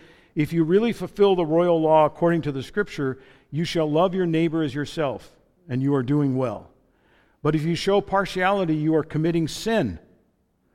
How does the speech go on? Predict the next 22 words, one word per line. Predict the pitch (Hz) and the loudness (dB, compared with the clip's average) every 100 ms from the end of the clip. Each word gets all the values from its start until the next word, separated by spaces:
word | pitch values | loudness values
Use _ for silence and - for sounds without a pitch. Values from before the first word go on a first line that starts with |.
| _ - | _ -2
and | 151 | 2
you | 170 | 4
are, | 160 131 - - | 4 2 -6 -12
and | - 139 143 - | -8 -4 -4 -2
are | 151 | -2
convicted | 147 143 202 202 156 | 0 0 0 0 2
by | 170 | 2
the | 160 | 2
law | 156 170 165 | 2 2 2
as | 143 | 0
transgressors. | - 185 180 190 190 - 135 101 - _ _ _ _ _ _ | -6 -6 -6 -8 -8 -8 -14 -14 -20 _ _ _ _ _ _
For | 160 147 | 2 4
whoever | 175 185 220 220 | 6 6 6 2
keeps | - 208 165 - | 0 -8 -6 -8
the | |
whole | 160 190 208 | -4 -2 0
law | 139 123 131 | 0 0 -2
but | 147 - | -6 -6
fails | 185 190 160 | -4 -2 -2
in | 151 139 | -4 -2
one | 160 202 | -2 -4
point | - 175 170 - | -4 -4 -4 -6